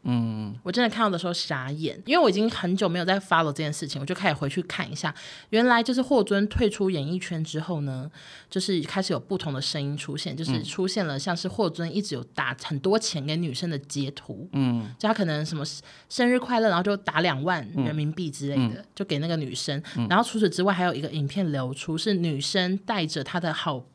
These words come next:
Speaker 2: 闺蜜叫王萌，他们一起去霍尊那边呢要分手费。
Speaker 1: 啊。
Speaker 2: 整个影片全程被拍出来这样子。
Speaker 1: 啊，什么意思？谁拍的？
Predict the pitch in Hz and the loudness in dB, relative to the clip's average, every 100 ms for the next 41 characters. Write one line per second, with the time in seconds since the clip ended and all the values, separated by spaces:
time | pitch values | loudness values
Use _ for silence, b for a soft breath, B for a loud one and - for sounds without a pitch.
0 | _ - 190 196 214 151 202 170 - 160 | _ 0 2 4 2 2 2 0 2 2
1 | 156 165 185 151 156 175 B B B 233 | 2 2 0 -2 -4 -8 B B B 0
2 | 214 240 - 139 185 - 214 156 165 165 | 2 2 0 -2 -4 0 0 0 -2 -4
3 | 170 190 185 156 151 143 156 196 131 147 | -2 -2 -2 -4 -4 -6 0 0 0 -6
4 | - 175 - - - - 175 - - 196 | -4 -2 -2 -4 -6 -8 -8 -8 -8 -6
5 | 208 B B B - 180 175 170 208 196 | -6 B B B -2 2 2 2 2 0
6 | - 170 156 156 175 143 160 139 139 - | 0 -2 -2 -2 -2 -2 -2 -4 -6 -6
7 | 151 - 143 139 147 147 147 - 196 - | -6 -6 -8 -8 -10 -10 -12 -10 -10 -10
8 | - 135 160 190 - 117 - 120 - 139 | -4 0 0 0 -4 -4 -2 -2 -2 -6
9 | 135 113 | -6 -6